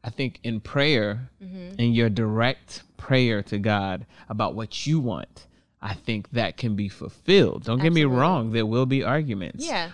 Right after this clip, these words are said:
Speaker 1: We're gonna have disagreements. We're not gonna see eye to eye all the time. But there are relationships out there, because I've seen few,
Speaker 2: Mm-hmm.
Speaker 1: I've seen few, I won't say a lot,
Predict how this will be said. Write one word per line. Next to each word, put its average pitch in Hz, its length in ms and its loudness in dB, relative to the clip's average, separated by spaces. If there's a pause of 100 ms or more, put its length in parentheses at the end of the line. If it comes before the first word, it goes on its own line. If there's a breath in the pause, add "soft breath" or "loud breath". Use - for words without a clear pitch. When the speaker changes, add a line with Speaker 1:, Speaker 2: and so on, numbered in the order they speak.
(140 loud breath)
Speaker 1:
We're 113 180 4
gonna 120 240 0
have 123 280 -2
disagreements. 151 840 -6 (220 soft breath)
We're 104 100 -4
not 107 260 0
gonna 135 180 -2
see 165 340 0
eye 131 160 2
to 127 140 -2
eye 151 360 2
all 131 280 4
the 113 160 0
time. 110 640 0 (680)
But 185 300 6 (560)
there 135 240 -4
are 160 220 6
relationships 143 840 2 (100)
out 127 300 0
there, 95 340 -2 (100)
because 117 280 0
I've 113 160 -2
seen 131 640 -2 (640)
few, 175 400 2 (240)
Speaker 2:
Mm-hmm. 190 160 -12
Speaker 1:
I've 190 100 -12
seen 175 240 0
few, 202 240 2
I 127 60 0
won't 131 180 -2
say 170 140 0
a 180 100 4
lot, 185 480 2